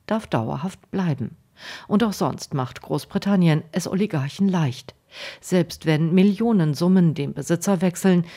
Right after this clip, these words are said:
verlangt niemand Auskunft über die Herkunft des Geldes. Und im Handelsregister kann jeder Firmen unter Fantasienamen eintragen lassen.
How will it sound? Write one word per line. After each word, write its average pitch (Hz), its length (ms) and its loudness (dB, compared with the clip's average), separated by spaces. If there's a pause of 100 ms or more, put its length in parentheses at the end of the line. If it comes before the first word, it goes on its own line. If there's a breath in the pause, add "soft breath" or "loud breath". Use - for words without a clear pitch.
(160 loud breath)
verlangt 185 520 -2
niemand 165 460 -2
Auskunft 147 600 -4
über 147 200 -4
die 214 80 -4
Herkunft 180 640 -4
des - 120 -10
Geldes. 135 540 -6 (480 loud breath)
Und 180 240 2
im 123 260 -4
Handelsregister 180 880 0 (300 loud breath)
kann 226 180 2
jeder 185 440 2
Firmen 214 520 2
unter 180 240 -2
Fantasienamen 175 880 2
eintragen 135 580 0
lassen. 123 420 -4